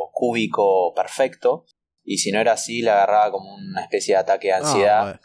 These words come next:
Speaker 1: Y te empe-, te empezaba a maltratar. Entonces,
Speaker 2: <laughs> Qué
Speaker 1: claro,
Speaker 2: específico,
Speaker 1: obviamente
Speaker 2: boludo.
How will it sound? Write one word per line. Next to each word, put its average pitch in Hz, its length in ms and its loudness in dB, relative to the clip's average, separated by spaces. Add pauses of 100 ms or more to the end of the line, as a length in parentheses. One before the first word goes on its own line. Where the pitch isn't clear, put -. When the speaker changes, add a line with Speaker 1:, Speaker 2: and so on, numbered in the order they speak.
(280)
Speaker 1:
Y 87 220 -12
te 98 140 -2
empe-, 98 180 -2
te 104 80 2
empezaba 101 380 2
a - 20 -2
maltratar. 95 640 0 (600)
Entonces, 117 1120 0
Speaker 2:
<laughs> - 40 -20
Qué 190 80 -4
Speaker 1:
claro, 98 340 2
Speaker 2:
específico, 113 480 -2
Speaker 1:
obviamente 110 760 2
Speaker 2:
boludo. - 240 0